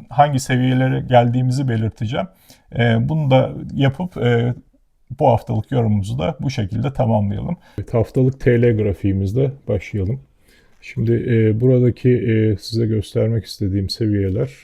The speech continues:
e, iki bin yirmi üç seviyesinde, Mayıs iki bin yirmi üç seviyesinde seçimden sonra başlayan, e, on bir bin iki yüze kadar giden, e, hareketin Fibonacci düzeltme seviyeleri. Buradaki, e, destek rakamlarındaki çalışma,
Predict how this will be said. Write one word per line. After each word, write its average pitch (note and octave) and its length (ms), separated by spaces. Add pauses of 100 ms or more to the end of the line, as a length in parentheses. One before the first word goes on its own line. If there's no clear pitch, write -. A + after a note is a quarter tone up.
e, G2+ 220
iki - 340
bin A#2 100
yirmi A2 340
üç A#2 140
seviyesinde, F#2+ 600
Mayıs G2+ 340
iki - 220
bin G#2+ 100
yirmi G#2+ 320
üç A2+ 100
seviyesinde G#2 600
seçimden A2+ 560
sonra G2+ 360
başlayan, G#2+ 480 (640)
e, G2 360
on G#2 240
bir G#2 140
bin G#2+ 100
iki G#2 240
yüze G2+ 340 (320)
kadar G2 320
giden, F#2+ 360 (420)
e, G2 80
hareketin G#2+ 580
Fibonacci G#2+ 580
düzeltme G#2+ 440
seviyeleri. F#2 580 (720)
Buradaki, A#2 880
e, A2+ 360 (300)
destek C3 420
rakamlarındaki G#2 800
çalışma, C3 640